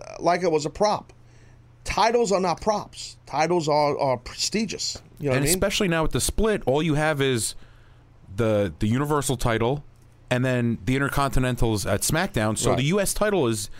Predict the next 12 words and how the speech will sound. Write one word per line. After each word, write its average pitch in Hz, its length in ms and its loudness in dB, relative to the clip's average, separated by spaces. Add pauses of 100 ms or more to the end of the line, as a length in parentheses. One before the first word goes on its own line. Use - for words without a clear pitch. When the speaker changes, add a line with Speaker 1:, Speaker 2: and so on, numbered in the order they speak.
(260)
Speaker 2:
the 120 80 -2
secondary 131 720 0
title. 202 280 0
Speaker 1:
Yeah, 262 180 2
it's 107 340 -2
a, 131 100 2
Speaker 2:
So 123 140 0
Speaker 1:
yeah. 151 300 0
Speaker 2:
treat 226 200 0
it 147 80 2
as 92 100 0
such. - 520 0